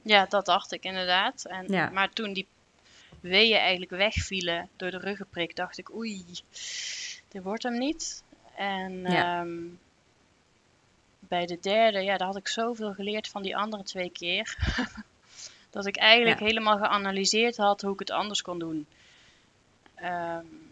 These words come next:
Speaker 1: ja, bij de eerste is ook alles nieuw en weet je niet zo goed wat je overkomt. Nou, bij de tweede,
Speaker 2: Ja.
Speaker 1: daar leer je gewoon van. En bij de derde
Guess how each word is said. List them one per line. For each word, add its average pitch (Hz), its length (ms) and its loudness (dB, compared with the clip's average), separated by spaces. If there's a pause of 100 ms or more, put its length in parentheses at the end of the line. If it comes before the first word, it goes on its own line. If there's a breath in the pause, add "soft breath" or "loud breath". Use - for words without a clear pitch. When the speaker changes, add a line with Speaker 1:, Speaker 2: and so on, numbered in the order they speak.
(1040)
Speaker 1:
ja, 180 200 -12
bij 180 100 -4
de 180 120 -6
eerste 185 260 0
is 185 100 -4
ook 180 100 -8
alles 170 260 -4
nieuw 202 340 -4
en 180 80 -2
weet 175 180 -4
je 185 80 -12
niet 180 140 -6
zo - 80 -6
goed 185 140 -10
wat 180 160 -8
je - 100 -10
overkomt. 233 760 -4 (2500)
Nou, 175 160 -10
bij 151 100 -12
de 165 160 -14
tweede, 175 220 -4
Speaker 2:
Ja. 151 100 -4
Speaker 1:
daar 156 140 -8
leer 180 220 -8
je 175 60 -8
gewoon 165 280 -6
van. 160 240 -4
En 170 80 -8
bij 170 140 -4
de 170 100 -8
derde 175 360 -4